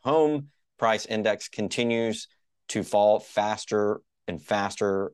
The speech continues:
uh, each month that it's measured. And that is a sign of a crash coming in the housing market. The F H F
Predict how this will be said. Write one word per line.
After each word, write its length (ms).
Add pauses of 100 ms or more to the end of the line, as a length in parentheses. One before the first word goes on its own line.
uh, 220
each 220
month 220
that 120
it's 180
measured. 480 (400)
And 200
that 240
is 140
a 100
sign 400
of 120
a 40
crash 300
coming 180
in 60
the 60
housing 360
market. 400 (320)
The 180
F 200
H 240
F 180